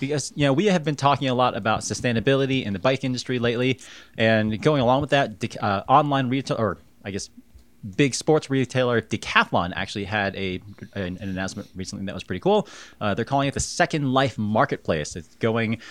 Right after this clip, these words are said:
uh, going live across Europe this year, and it's gonna be applying to adult and kids' bikes. And basically what they're trying to do is promote a circular economy.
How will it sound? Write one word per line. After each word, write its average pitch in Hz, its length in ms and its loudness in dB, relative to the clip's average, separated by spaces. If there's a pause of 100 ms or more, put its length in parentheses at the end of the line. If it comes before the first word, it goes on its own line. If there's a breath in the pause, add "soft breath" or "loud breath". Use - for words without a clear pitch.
(340 loud breath)
uh, 92 140 -2
going 143 200 2
live 123 300 4
across - 580 -2
Europe 135 420 -2
this 156 200 -4
year, 180 320 0
and 113 260 -2
it's 110 160 -8
gonna 123 320 -2
be 113 260 -4
applying 110 440 -2
to 107 260 -6
adult 120 320 -2
and 101 160 -8
kids' 254 240 -2
bikes. 101 300 -2
And 101 100 -4
basically 175 280 -4
what 120 180 -2
they're 107 100 -2
trying 98 220 -4
to 87 60 -8
do 92 240 -4
is 98 260 -4
promote 104 400 -4
a 101 160 -4
circular 113 540 -4
economy. 95 640 -4